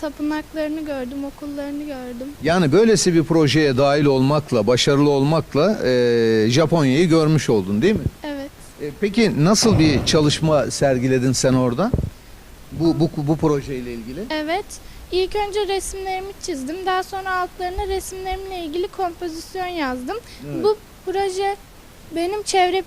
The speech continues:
Speaker 1: bilincimin gelişmesine yardımcı oldu.
Speaker 2: Evet.
Speaker 1: Çevre hakkında düşüncelerimi resimlerimde bildirmiş oldum.
Speaker 2: Yansıtmış oldun.
Speaker 1: Evet.
Speaker 2: Peki, e, çevrene resmin dışında da sözlü olarak müdahalelerde bulunuyor musun?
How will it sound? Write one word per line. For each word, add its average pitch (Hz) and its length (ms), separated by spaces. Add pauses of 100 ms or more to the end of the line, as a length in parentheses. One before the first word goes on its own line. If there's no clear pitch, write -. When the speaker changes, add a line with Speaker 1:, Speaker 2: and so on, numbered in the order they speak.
(160)
Speaker 1:
bilincimin 359 580
gelişmesine 349 800
yardımcı 254 680
oldu. 240 320 (320)
Speaker 2:
Evet. 277 120
Speaker 1:
Çevre 359 300
hakkında 381 500
düşüncelerimi 370 800
resimlerimde 349 720 (360)
bildirmiş 311 600
oldum. 254 340 (180)
Speaker 2:
Yansıtmış 139 580
oldun. 95 300 (180)
Speaker 1:
Evet. 285 100 (120)
Speaker 2:
Peki, 147 420
e, 120 180
çevrene 143 600 (280)
resmin 156 460
dışında 131 420
da 107 140
sözlü 131 400
olarak 120 400
müdahalelerde 113 760
bulunuyor 104 300
musun? 185 220